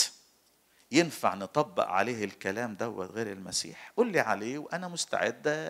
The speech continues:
أمشي معاك. عندك واحد يجي للإنسان المجرح ويشفيه؟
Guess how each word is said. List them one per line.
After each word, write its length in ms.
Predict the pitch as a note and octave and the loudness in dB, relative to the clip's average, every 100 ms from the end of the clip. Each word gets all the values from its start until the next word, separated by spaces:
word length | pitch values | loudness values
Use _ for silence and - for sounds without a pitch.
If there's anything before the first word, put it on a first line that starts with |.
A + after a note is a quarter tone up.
| - | -6
أمشي 260 | G3 F#3+ F#3 | -8 -6 -6
معاك. 520 | F3+ - - _ - - _ _ - - - - - _ | -4 -6 -8 _ -20 -20 _ _ -20 -20 -20 -20 -20 _
عندك 540 | C3 A#3 D#4 B3 G#3 A3 | 12 12 12 10 8 12
واحد 600 | C4 C#4 A#3+ - D#3 - - - - - _ | 12 12 10 8 4 4 2 2 2 -2 _
يجي 540 | D#3+ A#3 D4 C#4+ F3+ F3+ | -4 4 8 8 6 6
للإنسان 760 | F3 F3 E3+ - - G3+ A3 | 6 4 2 6 8 8 6
المجرح 800 | G#3 E3 D#3 C#3+ F3+ G3+ F3+ - | 2 2 0 6 4 6 2 2
ويشفيه؟ 520 | D#3+ D#3+ D#3+ - C4 | 2 2 2 -2 -8